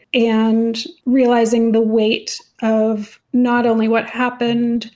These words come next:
when I was six, but how it's affected me since. And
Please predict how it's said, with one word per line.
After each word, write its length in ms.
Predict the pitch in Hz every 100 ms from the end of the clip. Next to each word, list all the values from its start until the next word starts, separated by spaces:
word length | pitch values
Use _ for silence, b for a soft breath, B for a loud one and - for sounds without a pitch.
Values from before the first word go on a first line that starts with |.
| _
when 160 | 262 240
I 120 | 226
was 160 | 226
six, 520 | - 392 269 - - - -
but 300 | 247 233 226
how 320 | - 254 240
it's 200 | 214 214
affected 680 | 220 - 226 220 - 226 214
me 260 | 247 233 226
since. 680 | - 247 233 233 - - - b b
And 640 | 247 233 220 226 226 233 226